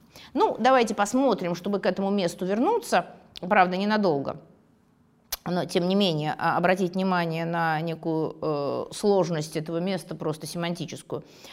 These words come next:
А, к нашему комментатору. «И выше мы сказали, вот к этому месту, наш ум обладает способностью думать.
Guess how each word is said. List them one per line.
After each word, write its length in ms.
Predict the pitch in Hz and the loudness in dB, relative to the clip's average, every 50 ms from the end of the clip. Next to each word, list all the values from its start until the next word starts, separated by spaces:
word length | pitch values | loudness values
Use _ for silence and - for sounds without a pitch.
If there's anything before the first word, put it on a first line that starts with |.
| - - - | -20 -10 0
А, 340 | - 202 196 190 190 185 | 2 4 4 6 6 6
к 100 | 185 - | 4 4
нашему 320 | 262 294 339 - 294 262 233 | 2 2 2 4 2 0 0
комментатору. 720 | - 226 226 226 214 214 196 151 131 - - - - - - - _ _ - - - - - | 2 2 2 2 4 6 6 6 6 2 -4 -8 -8 -10 -12 -20 _ _ -20 -20 -20 -10 -2
«И 80 | - 254 | 4 8
выше 220 | 311 480 453 381 | 8 8 8 8
мы 100 | 370 359 | 4 4
сказали, 640 | 359 - - 247 220 202 196 175 143 131 139 180 220 | 4 6 6 6 6 8 8 8 8 6 4 0 0
вот 200 | 240 214 214 214 | 0 -2 -2 2
к 60 | - | 2
этому 240 | 214 202 208 214 214 | 0 2 4 4 4
месту, 360 | 208 196 160 151 - - 190 | 4 2 2 -2 -4 -2 -2
наш 280 | 190 208 185 - - - | 0 0 0 -2 -2 -2
ум 160 | 311 403 - - | -2 -2 0 0
обладает 460 | 233 220 208 196 196 233 247 247 240 | 0 2 2 4 4 4 4 4 2
способностью 960 | - - 233 220 - - 262 233 190 170 165 160 151 151 - - - 175 165 | 0 -2 -2 -2 0 0 2 2 2 2 2 -2 -2 -4 -4 -6 -4 -4 -2
думать. 600 | 160 151 160 175 165 147 131 113 90 - - - | -2 0 0 0 0 0 -2 -4 -6 -10 -14 -20